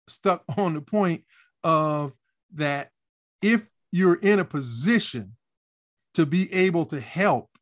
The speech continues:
then shouldn't there be some onus on your side, whether it's government or anything else, to basically say that, "You know what? I really want to send the signal out," <laughs> if I, you know,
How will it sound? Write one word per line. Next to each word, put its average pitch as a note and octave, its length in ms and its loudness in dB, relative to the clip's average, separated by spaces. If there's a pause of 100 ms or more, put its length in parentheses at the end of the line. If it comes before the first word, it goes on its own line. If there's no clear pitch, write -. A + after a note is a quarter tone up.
(680)
then E3 460 0 (220)
shouldn't G#3 420 -2
there G3 200 4
be F#3 260 -2
some F#3+ 320 -4
onus F3+ 460 -2
on D#3+ 640 -2 (360)
your E3 440 4
side, D#3 640 -2 (160)
whether E3+ 260 4
it's C#3 100 0
government F#3 420 4
or F#3 40 2
anything F#3 320 -2
else, F3+ 360 -2 (320)
to D#3+ 120 2
basically E3+ 720 0 (180)
say F#3 300 0
that, D#3+ 160 0
"You F3+ 120 0
know G#3 100 2
what? A#3 260 -2 (340)
I G#3+ 240 4
really G#3+ 460 0
want G3 420 -2 (180)
to D#3+ 640 -4 (580)
send A3 360 0
the E3 80 0
signal G#3 520 0
out," G#2 220 -12
<laughs> - 20 -8
if C3 280 0
I, E3+ 80 0
you D#3 120 0
know, D3+ 100 4